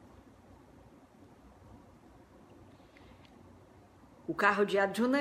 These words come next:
é protegido por Yudhamanyu,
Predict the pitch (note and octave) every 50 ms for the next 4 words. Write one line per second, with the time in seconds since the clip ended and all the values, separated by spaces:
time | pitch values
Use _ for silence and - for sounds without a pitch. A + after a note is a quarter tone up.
0 | C#4 - - G3 - G#3 G3+ G3 - F#3+ F#3 E3+ - A3 A#3+ A#3 C4 D4+ - -
1 | - - - - - - - - - - - - - - - - - - - -
2 | - - - - - - - - - - - - - - - - - - - -
3 | - - - - - - - - A#3 A3+ G#3+ - - - - - - - - -
4 | F#3+ G#3+ A3+ G#3 B3+ A#3+ A3 G#3 G#3+ A#3 A#3+ A#3 F#3+ - -